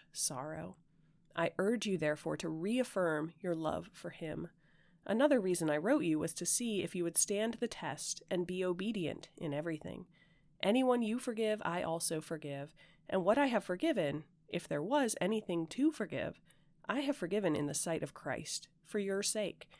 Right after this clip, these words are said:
in order that Satan might not outwit us, for we are not unaware of his schemes."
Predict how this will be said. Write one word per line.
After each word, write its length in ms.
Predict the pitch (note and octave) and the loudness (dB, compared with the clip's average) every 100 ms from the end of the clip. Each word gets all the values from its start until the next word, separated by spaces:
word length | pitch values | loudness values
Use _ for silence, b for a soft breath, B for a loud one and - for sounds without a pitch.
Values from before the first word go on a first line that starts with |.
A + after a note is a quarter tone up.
| b b b | b b b
in 140 | F#3+ F3+ | 2 4
order 260 | G#3+ C4 | 6 4
that 160 | G#3 - | 2 2
Satan 520 | - F3 E3+ D3 D#3+ | 2 2 0 -2 -6
might 260 | - E3 - | -2 0 2
not 360 | D#3+ D#3 E3+ - | 0 0 -2 -6
outwit 360 | - D#3+ D#3+ - | -2 -2 -2 -4
us, 360 | E3 - - - _ _ - | -6 -6 -10 -12 _ _ -8
for 180 | G3 | -4
we 180 | F#3+ A#3 | -2 0
are 80 | A3 | 0
not 340 | D#3 D#3+ F#3+ - | 2 2 0 0
unaware 680 | G3 G#3 G3 D#3+ - - - | 0 2 0 0 -2 -8 -10
of 120 | E3 | -10
his 180 | E3+ D#3+ | -8 -8
schemes." 680 | - - F3 D#3+ - - - | -8 -6 -6 -6 -8 -12 -14